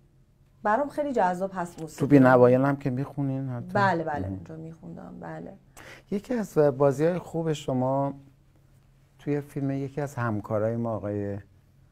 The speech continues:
Speaker 2: ایرج کریمیه که یادش بخیر.
Speaker 1: خواهش می‌شد.
Speaker 2: یه مقدار راجع به این فیلم بگین.
Speaker 1: هم، خوشحالم که گفتین. از نابترین تجربه‌های من بود.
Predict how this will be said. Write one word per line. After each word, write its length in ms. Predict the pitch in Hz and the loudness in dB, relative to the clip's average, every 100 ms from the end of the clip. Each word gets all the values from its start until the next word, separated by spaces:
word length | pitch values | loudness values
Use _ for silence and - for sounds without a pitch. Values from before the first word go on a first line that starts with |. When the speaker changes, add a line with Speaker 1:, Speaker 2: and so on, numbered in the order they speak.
| _ _ _ | _ _ _
Speaker 2:
ایرج 340 | - 92 90 95 | -10 -6 -6 -8
کریمیه 720 | - 95 80 80 85 87 80 90 | -10 -8 -8 -10 -12 -14 -14 -18
که 120 | - | -16
یادش 380 | 82 76 78 - | -14 -14 -16 -20
بخیر. 360 | - 85 - 185 | -20 -20 -20 -18
Speaker 1:
خواهش 280 | 170 - | -18 -20
می‌شد. 220 | 208 - - - _ _ _ _ 139 | -20 -20 -20 -20 _ _ _ _ -2
Speaker 2:
یه 120 | 151 | 2
مقدار 280 | 160 143 143 | 2 2 2
راجع 200 | 127 123 | 0 -2
به 80 | |
این 160 | 131 123 | -4 -6
فیلم 340 | 123 107 90 | -8 -8 -8
بگین. 360 | 95 95 87 92 92 - _ _ | -10 -12 -12 -14 -16 -20 _ _
Speaker 1:
هم، 1000 | _ - 226 240 240 233 226 233 226 220 214 - _ _ _ - | _ -20 -10 -6 -4 -4 -4 -6 -8 -8 -12 -16 _ _ _ -14
خوشحالم 520 | - 233 254 240 208 | -10 -4 2 2 2
که 120 | 165 180 | -4 -8
گفتین. 580 | 165 165 - 170 165 170 - _ - | -8 -8 -12 -12 -12 -14 -20 _ -16
از 200 | - 175 - - _ - _ _ _ | -12 -12 -14 -20 _ -20 _ _ _
نابترین 600 | 180 175 175 - 180 170 | -10 -8 -8 -8 -8 -6
تجربه‌های 480 | 165 160 165 165 170 | -6 -6 -6 -6 -6
من 240 | 190 175 175 | -6 -8 -10
بود. 340 | 170 175 170 | -12 -14 -18